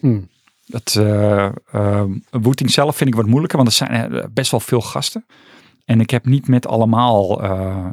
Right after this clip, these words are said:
Speaker 2: die interesse.
Speaker 1: Nee.
Speaker 2: Ehm, ja, maar goed, eh, ehm,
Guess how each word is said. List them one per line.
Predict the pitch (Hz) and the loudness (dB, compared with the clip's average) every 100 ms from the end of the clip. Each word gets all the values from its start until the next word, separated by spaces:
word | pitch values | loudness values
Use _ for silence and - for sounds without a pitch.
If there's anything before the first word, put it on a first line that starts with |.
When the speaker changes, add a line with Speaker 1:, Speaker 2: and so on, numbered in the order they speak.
| - | -12
Speaker 2:
die | - - | -12 -6
interesse. | 127 - 92 - - - _ _ _ _ _ _ - | -4 -2 -4 -6 -12 -18 _ _ _ _ _ _ -4
Speaker 1:
Nee. | 123 95 _ _ _ | -4 -4 _ _ _
Speaker 2:
Ehm, | 139 95 95 95 92 95 107 _ _ _ _ _ _ _ _ _ _ _ | -12 -10 -8 -8 -8 -10 -14 _ _ _ _ _ _ _ _ _ _ _
ja, | 120 101 - | -2 -2 -2
maar | 107 | -2
goed, | 110 120 - | 0 -2 0
eh, | 98 - 107 | 0 0 0
ehm, | 104 104 101 104 | 2 2 0 0